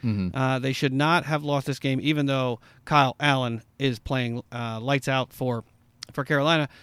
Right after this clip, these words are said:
Speaker 2: Deshaun Watson, like you said, terrible game, twenty-one of thirty-three, hundred sixty yards, no T Ds, no interceptions. Uh, they just played inconsistently on offense. I mean, the defense kept them in this game. If they were able to put up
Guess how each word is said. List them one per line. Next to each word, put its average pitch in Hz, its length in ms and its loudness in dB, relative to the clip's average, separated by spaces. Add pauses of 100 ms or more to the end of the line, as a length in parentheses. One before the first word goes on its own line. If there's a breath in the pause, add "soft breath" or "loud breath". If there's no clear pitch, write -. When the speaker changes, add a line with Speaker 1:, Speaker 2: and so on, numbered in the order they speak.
(240 soft breath)
Speaker 2:
Deshaun 175 320 6
Watson, 165 260 6
like 143 140 2
you 143 80 -4
said, 151 200 4
terrible 165 280 2
game, 139 200 0
twenty-one 175 480 4
of 143 80 2
thirty-three, 156 460 2
hundred 143 200 0
sixty 139 240 -6
yards, 139 300 0 (120)
no 165 580 6 (320 soft breath)
T 165 160 0
Ds, 143 420 0
no 175 440 6
interceptions. 131 720 -2 (340 soft breath)
Uh, 143 140 4
they 151 140 2
just 190 260 -4
played 175 500 0
inconsistently 151 920 -2
on 127 240 -6 (100)
offense. 160 460 0 (100)
I 131 40 -6
mean, 135 120 0
the 135 80 -2
defense 175 400 0
kept - 300 -2
them 147 200 2
in 147 200 2
this 139 140 0
game. 135 360 -2 (320 soft breath)
If 131 140 -4
they 147 100 2
were 139 160 0
able 175 240 4
to 160 100 0
put 160 220 2
up 143 180 0